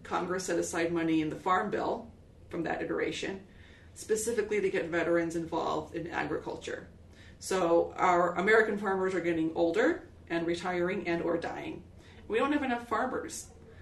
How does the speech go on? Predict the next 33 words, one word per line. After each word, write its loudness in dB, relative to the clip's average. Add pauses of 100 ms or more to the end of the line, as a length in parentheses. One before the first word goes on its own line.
(100)
So 0
we 2
still 2
grow 8
all 6
this 2
food, 8
we 6
don't 4
have -2
enough -4
people -6
to -2
actually -2
do 4
it. -2
It's 0
hard 2
work. -2 (560)
Um, 2
and 0
a 4
lot 4
of 2
younger 4
veterans 0
are 2
discovering 0
it 0
as -2
a 4
way 2
to 2